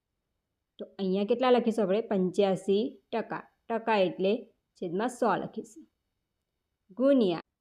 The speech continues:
હવે આગળ કેટલા ટકાનું ડિસ્કાઉન્ટ આપવામાં આવ્યું છે? પાંચ ટકાનું.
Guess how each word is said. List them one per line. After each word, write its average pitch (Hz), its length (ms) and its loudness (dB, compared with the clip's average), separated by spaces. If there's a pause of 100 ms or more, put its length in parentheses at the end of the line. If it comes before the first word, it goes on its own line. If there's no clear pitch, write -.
(160)
હવે 190 140 -4
આગળ 196 280 0
કેટલા 240 240 0
ટકાનું 254 300 2
ડિસ્કાઉન્ટ 247 320 4
આપવામાં 240 280 4
આવ્યું 233 140 6
છે? 277 80 6
પાંચ 262 380 4
ટકાનું. 170 520 -4